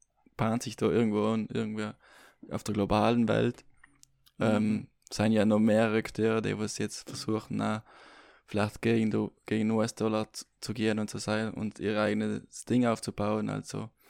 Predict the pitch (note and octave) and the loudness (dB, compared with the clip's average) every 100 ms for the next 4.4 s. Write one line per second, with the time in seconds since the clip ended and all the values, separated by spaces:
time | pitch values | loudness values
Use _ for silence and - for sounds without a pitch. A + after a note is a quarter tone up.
0 | - - - - - _ - A2+ A#2+ A2+ | -20 -20 -20 -20 -20 _ -4 0 2 4
1 | A#2+ A#2 G#2 - G2 G2+ G#2 G2+ - - | 4 2 0 -2 -2 0 -2 -4 -8 -14
2 | - _ _ _ _ - - B2+ B2+ A#2 | -20 _ _ _ _ -10 0 4 4 2
3 | A2 A2 A2 A#2 - A2 A2 A2 - G#2+ | 2 2 2 2 0 -2 -2 -4 -6 -4
4 | G#2+ G#2+ - | -4 -6 -12